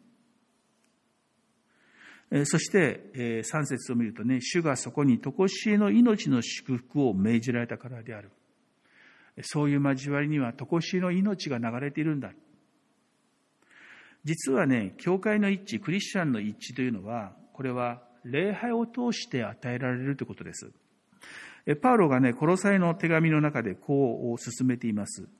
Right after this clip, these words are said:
コロサイ三の十五。えー、キリストの平安があなた方の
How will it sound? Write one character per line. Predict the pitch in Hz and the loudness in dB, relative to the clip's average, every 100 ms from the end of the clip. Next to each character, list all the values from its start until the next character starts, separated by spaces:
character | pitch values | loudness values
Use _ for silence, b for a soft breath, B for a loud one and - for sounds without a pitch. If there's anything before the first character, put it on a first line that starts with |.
| _ | _
コ | - | -4
ロ | 135 | -4
サ | 131 131 | -2 -6
イ | |
三 | 127 135 139 | -4 0 2
の | 131 120 | 2 0
十 | 127 113 | -4 -4
五。 | 107 104 - _ _ _ B B B B B | -4 -8 -10 _ _ _ B B B B B
え | 113 104 101 92 90 - | -12 -10 -10 -12 -14 -18
ー、 | - | -6
キ | 156 | 0
リ | 202 | 0
ス | 196 | 0
ト | 208 | 2
の | 196 180 156 | 2 2 -2
平 | - 156 143 | 0 2 4
安 | 135 | 2
が | 120 127 104 - | 2 0 -2 -4
あ | 120 | -2
な | 151 | 0
た | 170 | 0
方 | 165 156 | 0 2
の | 147 139 | 2 2